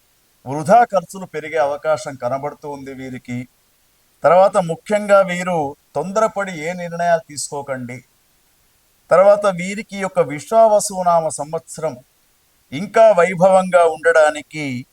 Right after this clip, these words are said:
వీరికి చిన్న ఉపాయాలు చెప్తూ ఉన్నాం.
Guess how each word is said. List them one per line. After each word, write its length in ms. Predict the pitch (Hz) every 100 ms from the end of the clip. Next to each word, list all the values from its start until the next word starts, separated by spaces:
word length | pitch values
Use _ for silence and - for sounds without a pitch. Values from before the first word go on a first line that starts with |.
| _ _ _ _ _ _ _
వీరికి 680 | 117 165 170 165 151 139 131 _ _ _ -
చిన్న 180 | 151 170
ఉపాయాలు 500 | 160 139 175 170 160
చెప్తూ 340 | 135 - - 156
ఉన్నాం. 360 | 151 151 147